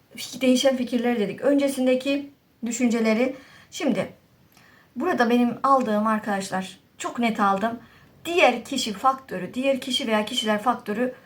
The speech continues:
aranızda varmış. Bakın. Diğer kişi veya kişiler.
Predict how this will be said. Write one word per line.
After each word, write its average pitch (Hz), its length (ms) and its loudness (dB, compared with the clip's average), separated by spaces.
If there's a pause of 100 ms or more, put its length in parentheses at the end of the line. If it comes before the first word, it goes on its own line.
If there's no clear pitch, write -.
(220)
aranızda 214 500 2
varmış. 175 500 -2 (640)
Bakın. - 280 -8 (760)
Diğer 311 300 2
kişi 285 340 -4
veya 247 340 4
kişiler. 220 400 -4